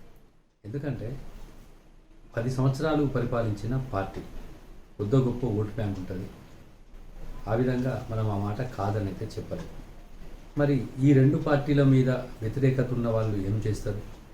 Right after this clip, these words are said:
ఓట్లను బహిష్కరిస్తారా అంటే అలాంటిది ఏముండదు. ఓట్లను బహిష్కరించే పరిస్థితి చరిత్రలో చూసుకుంటే ఏ రోజు కూడా ఓట్లను బహిష్కరించిన ఆనవాళ్ళు చరిత్రలో లేవు. మరి ఏంటి పరిస్థితి?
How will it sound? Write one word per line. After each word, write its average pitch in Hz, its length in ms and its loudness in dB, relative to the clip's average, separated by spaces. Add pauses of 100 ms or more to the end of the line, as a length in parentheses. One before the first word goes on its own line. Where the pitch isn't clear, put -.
(640)
ఓట్లను 127 340 -2
బహిష్కరిస్తారా 101 720 -4
అంటే 127 300 -8 (720)
అలాంటిది 110 380 0
ఏముండదు. 113 480 0 (100)
ఓట్లను 110 320 0
బహిష్కరించే 101 640 -2
పరిస్థితి 120 640 -2 (720)
చరిత్రలో 139 460 6
చూసుకుంటే 117 460 0 (180)
ఏ 107 60 0
రోజు 110 260 0
కూడా 123 320 -2 (140)
ఓట్లను 110 400 -2
బహిష్కరించిన 98 760 -4 (500)
ఆనవాళ్ళు 110 500 0
చరిత్రలో 104 420 -2
లేవు. 98 400 -2 (1000)
మరి 156 180 6
ఏంటి 147 180 6
పరిస్థితి? 104 500 -2